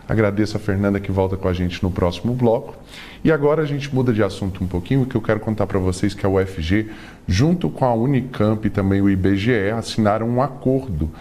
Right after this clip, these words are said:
de cooperação pra aplicação de inteligência artificial na melhoria de políticas públicas. Olha que interessante, vamos conferir.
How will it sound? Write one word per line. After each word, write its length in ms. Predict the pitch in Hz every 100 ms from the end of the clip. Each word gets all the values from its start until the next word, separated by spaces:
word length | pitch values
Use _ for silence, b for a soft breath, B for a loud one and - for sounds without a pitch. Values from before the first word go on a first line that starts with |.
| B B
de 140 | - 101
cooperação 720 | 107 - 101 90 - 95 95
pra 160 | 98
aplicação 600 | 92 101 98 92 - 104
de 140 | 95 101
inteligência 760 | 110 135 151 98 113 151 165
artificial 840 | 147 - - 135 - 107 92 104 B B B
na 120 | -
melhoria 480 | 104 120 117 110 107
de 100 | 107
políticas 580 | - 104 101 - 135 131
públicas. 640 | - 104 92 92 - 82
Olha 180 | 101 -
que 100 | -
interessante, 640 | 127 104 95 90 - - -
vamos 240 | 85 92
conferir. 400 | - 104 - 107